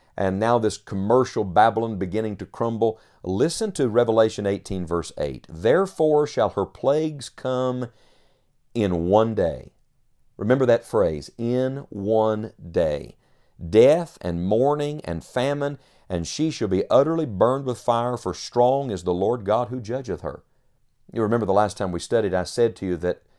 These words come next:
there's someone bigger than Babylon. God is bigger than Babylon. God's bigger than everything and everyone. And that's the emphasis that continues here. Babylon that seems so big, it's all relative, you see. It seems so big from man's perspective and from,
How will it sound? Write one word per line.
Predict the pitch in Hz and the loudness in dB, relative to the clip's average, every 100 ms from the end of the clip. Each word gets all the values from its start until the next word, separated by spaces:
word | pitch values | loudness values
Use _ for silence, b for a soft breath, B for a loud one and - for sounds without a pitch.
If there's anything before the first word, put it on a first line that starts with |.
| _ | _
there's | - 101 | -8 -2
someone | 135 117 104 | 0 0 0
bigger | 80 110 98 | 2 4 2
than | 90 87 | -2 0
Babylon. | 87 95 80 71 57 _ - | 2 2 0 -8 -12 _ -4
God | 123 135 101 87 | 6 8 8 4
is | 82 | -2
bigger | 95 110 95 | 0 2 0
than | 87 90 | -4 2
Babylon. | 107 107 87 90 | 6 6 4 -2
God's | 113 135 92 | 0 0 0
bigger | 107 113 | 0 0
than | 113 | 2
everything | 123 180 120 98 92 | 2 2 -2 -2 -2
and | 104 | 0
everyone. | 160 139 107 90 87 85 b b b b - | 0 0 -2 -2 -2 -4 b b b b -2
And | 120 | 2
that's | 175 - | 2 0
the | 156 170 | 0 0
emphasis | 214 123 - 95 | 0 -4 -2 -2
that | 107 - | -2 -2
continues | 113 110 175 185 127 | -4 -2 -2 -2 -2
here. | - 92 b b b | -2 -2 b b b
Babylon | 117 139 190 175 131 | 0 2 4 4 2
that | 113 - | 0 -4
seems | - 226 262 233 - | -8 -6 -6 -6 -4
so | 175 165 | -4 -4
big, | 101 117 104 78 71 - _ | 0 2 2 -2 -10 -18 _
it's | - 160 | 0 2
all | 110 | 4
relative, | 90 82 76 82 76 | 2 0 -2 -6 -8
you | |
see. | 69 - 69 71 - _ _ _ _ - | -10 -10 -10 -12 -18 _ _ _ _ -8
It | 123 | -4
seems | 208 202 165 | -2 -2 -2
so | 233 233 | 0 0
big | 160 160 131 98 | 0 2 2 2
from | 110 107 | -4 -4
man's | 123 120 110 | -2 -4 -4
perspective | - 101 - 90 - 85 | -6 -4 0 -2 -2 -4
and | 90 92 | -4 -4
from, | - 107 | -2 -2